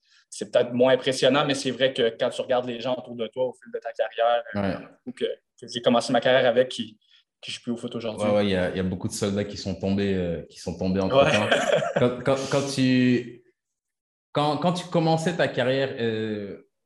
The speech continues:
Speaker 2: parce que je pense que y-, c'est un, c'est un truc que j'ai déjà abordé avec d'autres mecs, il y a une, il y a une différence, j'ai l'impression,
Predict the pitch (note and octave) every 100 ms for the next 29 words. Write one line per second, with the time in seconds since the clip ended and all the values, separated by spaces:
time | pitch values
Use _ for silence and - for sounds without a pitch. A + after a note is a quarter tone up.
0 | _ _ _ _ _ _ _ _ _ _
1 | - A#2 - D#3 D#3+ D3 B2+ A2 G#2+ F#2
2 | - G#2+ G2+ G2 G#2+ G2+ C#3 G#2+ G2 A#2
3 | A#2 A2+ A#2+ G2+ F#2+ G#2 C3 C3 G#2+ G#2
4 | G#2 G#2 G2 G2+ G#2 G2+ G2 G2 A2+ A#2
5 | A#2 C3 G#2+ G#2 - G#2 - B2+ B2 B2